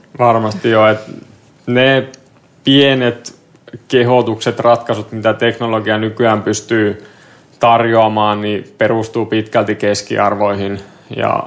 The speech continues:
sit, jos sä oot vähän tavallaan jokainen oma geneettinen perimä ja muuten hieman erilaisia, niin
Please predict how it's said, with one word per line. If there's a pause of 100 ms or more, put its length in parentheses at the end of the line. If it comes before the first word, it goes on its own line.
(400)
sit, (440)
jos
sä
oot
vähän (720)
tavallaan
jokainen (160)
oma (160)
geneettinen
perimä
ja (480)
muuten
hieman
erilaisia,
niin